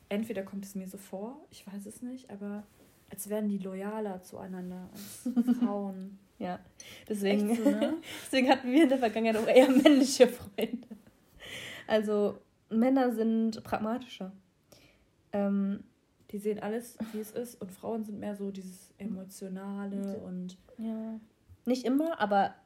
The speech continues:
Speaker 1: die interpretieren
Speaker 2: öfter.
Speaker 1: zu viel in Sachen hinein. Das ist
Speaker 2: Ja.
Speaker 1: es, glaub ich, ne?
Speaker 2: Männer sind, also, m-,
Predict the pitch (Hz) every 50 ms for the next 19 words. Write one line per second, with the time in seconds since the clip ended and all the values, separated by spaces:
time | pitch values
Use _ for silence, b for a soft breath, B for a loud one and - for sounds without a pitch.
0 | _ - - 196 - 208 202 214 - - - 208 208 - 226 220 202 196 220 202
1 | - - - - 226 247 269 262 262 - - 208 196 185 190 190 190 202 196 -
2 | _ _ _ _ _ _ _ _ _ - - 208 220 - - - 202 185 190 190
3 | 196 196 185 185 185 190 190 196 196 196 196 B B B B B _ 226 214 226
4 | 220 214 214 214 214 - 208 208 202 202 208 208 - 220 220 233 254 - _ _
5 | _ _ _ _ - - - 233 254 269 285 262 220 226 226 220 - - 208 190
6 | 180 196 190 190